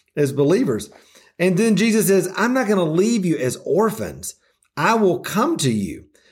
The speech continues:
Before long, the world will not see me anymore, but you'll see me because I live." Listen, "You also will live. And on that day, you will realize that I am in my Father and you are in me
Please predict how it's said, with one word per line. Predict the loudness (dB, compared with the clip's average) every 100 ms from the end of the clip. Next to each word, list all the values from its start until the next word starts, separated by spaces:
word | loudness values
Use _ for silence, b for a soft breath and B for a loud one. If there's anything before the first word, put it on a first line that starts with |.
| b
Before | -4 -4 -2 0 2 2
long, | 2 2 2 0
the | 0 -2
world | 0 0 2 2 0
will | -2
not | -2 -2
see | -2 -2 0
me | 0
anymore, | -2 -2 0 0
but | 0 0
you'll | 0 0
see | 0 0
me | 2 0 -4 B B B B
because | -2 -2 0 0 0
I | -2 0 0
live." | 0 0 2 2 2 2
Listen, | 0 0 -2 -6 B B _
"You | -10 -2 2 2 0
also | -2 0 0 0 0 2 0
will | -2 -2 0 0
live. | 2 2 -2 -6
And | -10
on | -4 0 2
that | 2 0 -2
day, | 0 2 2
you | 0 0
will | 0 0
realize | 2 2 2 -2 -2 -6 -10 b b
that | -10 -8
I | -4 0 2 2 0
am | -2 -4
in | -2 0 2 0 -2
my | -2 -2
Father | -2 0 0 0 -2 -4 B B -8
and | -6
you | -4 0 2 2 2
are | 2 2
in | 2 0
me | 0 2 0 -2